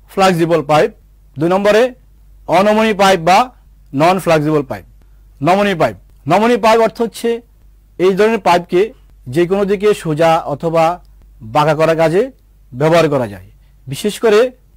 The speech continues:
পানি উত্তোলনের সময় suction সাইডে উঁচু নিচু স্থানে এই ধরনের পাইপ সবচেয়ে বেশি ব্যবহৃত হয়। অনমনীয় পাইপ, এ ধরনের পাইপ সহজে বাঁকা বা সোজা করা যায় না। সমতল স্থানে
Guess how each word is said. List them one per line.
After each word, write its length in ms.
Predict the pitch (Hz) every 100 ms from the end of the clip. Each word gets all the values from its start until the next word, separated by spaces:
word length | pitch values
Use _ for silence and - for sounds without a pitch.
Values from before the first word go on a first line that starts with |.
| - _
পানি 160 | 143 165 214
উত্তোলনের 340 | - 214 214
সময় 260 | 208 202 202 240 _ _ - -
suction 440 | - 160 - 233 247
সাইডে 280 | 208 202 202 254 - _ _ - -
উঁচু 140 | 175 196
নিচু 140 | 185 208
স্থানে 260 | - 208 196 247 - _ -
এই 100 | 147
ধরনের 220 | 170 196 175
পাইপ 180 | 175 226 - _ _ -
সবচেয়ে 340 | 220 - 196
বেশি 180 | 175 214 247 - _ -
ব্যবহৃত 340 | 123 147 151 127 110
হয়। 160 | 98 98 _ _ _ - 196 190
অনমনীয় 580 | 220 208 202 202 208 269 285 _
পাইপ, 200 | 151 123 95 _ _ _ _ _ -
এ 80 | 156
ধরনের 220 | 202 247 220
পাইপ 180 | 202 240 - _ -
সহজে 360 | - 180 190 214 262 262 _ _ -
বাঁকা 300 | 151 156 160
বা 100 | 165 214 - _ -
সোজা 220 | 202 214
করা 120 | 190 165
যায় 140 | 135 113
না। 60 | 95 - _ - -
সমতল 340 | 170 185 190 220
স্থানে 260 | - 214